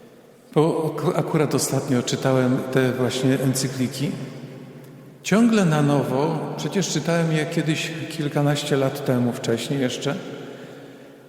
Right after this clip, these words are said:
I dzisiaj czytając, można powiedzieć, na nowo mogę nie tyle zrozumieć, bo tego chyba do końca się nie da z-, zrozumieć,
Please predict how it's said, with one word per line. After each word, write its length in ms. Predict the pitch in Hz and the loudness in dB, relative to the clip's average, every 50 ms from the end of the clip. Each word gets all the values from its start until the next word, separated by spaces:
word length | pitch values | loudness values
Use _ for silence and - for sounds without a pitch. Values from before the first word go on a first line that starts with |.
| - - | -12 -6
I 80 | - 117 | -4 0
dzisiaj 320 | 117 180 202 - 240 220 | 0 0 2 2 2 2
czytając, 600 | - - 175 - - 180 190 196 196 190 185 - - - - - - - | 2 0 -2 0 2 2 2 2 2 0 0 -2 -6 -6 -8 -8 -2 0
można 260 | 156 170 160 190 185 | 0 0 2 0 0
powiedzieć, 480 | - 180 175 175 170 175 190 175 - - - - - - 143 | 2 2 2 2 4 2 0 0 -2 -6 -6 -8 -8 -2 0
na 200 | 139 151 151 147 | 2 4 4 4
nowo 760 | 135 139 156 208 233 226 190 151 123 123 127 131 147 170 190 - - - - - - - - - - - - - - - - - | 4 6 6 6 6 4 2 2 2 2 2 2 2 2 0 0 -2 -6 -8 -8 -10 -10 -10 -10 -10 -12 -12 -12 -14 -14 -12 -2
mogę 460 | - 135 156 185 180 180 185 180 170 160 - 160 | 2 2 2 4 4 2 2 2 2 0 0 0
nie 100 | 151 170 | 0 0
tyle 440 | - - 240 214 196 170 147 139 113 - - - - 131 | 2 2 2 2 2 2 2 0 -2 -4 -8 -8 -6 -2
zrozumieć, 680 | 117 139 147 160 160 143 151 160 156 143 135 131 117 | 0 2 2 2 2 0 2 2 4 4 4 4 2
bo 200 | 156 147 147 151 | 2 2 2 2
tego 360 | 147 151 - 214 202 - - | 2 0 -2 -2 0 0 -2
chyba 220 | - - 165 - 139 | -2 -2 -2 -2 -2
do 120 | 123 143 | -4 -4
końca 320 | 143 - 151 139 131 - 123 | -2 0 -2 0 0 -2 -4
się 160 | - - 139 | -2 0 2
nie 120 | 131 135 | 2 2
da 120 | 123 123 120 | 4 2 0
z-, 280 | 117 120 120 - 135 | 0 -2 -6 -4 -6
zrozumieć, 760 | 123 117 120 120 117 113 123 120 110 110 113 - - - - | -4 -2 0 0 0 2 2 2 2 0 -2 -4 -6 -8 -10